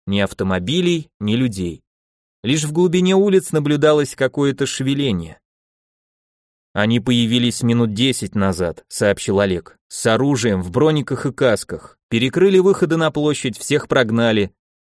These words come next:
Я видел бронеавтомобиль с пулемётом, похоже, спецназ. Я поймал их частоту, послушай". Он протянул мне рацию. Сквозь шипение помех прорывались отчётливые слова. Говорили по-турецки, но военные команды они и в Турции военные.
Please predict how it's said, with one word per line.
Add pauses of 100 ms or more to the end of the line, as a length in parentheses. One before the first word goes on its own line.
(100)
Я
видел
бронеавтомобиль
с
пулемётом,
похоже,
спецназ. (480)
Я
поймал
их
частоту, (100)
послушай". (760)
Он
протянул
мне
рацию. (380)
Сквозь
шипение
помех
прорывались
отчётливые
слова. (420)
Говорили
по-турецки,
но
военные
команды
они
и
в
Турции
военные.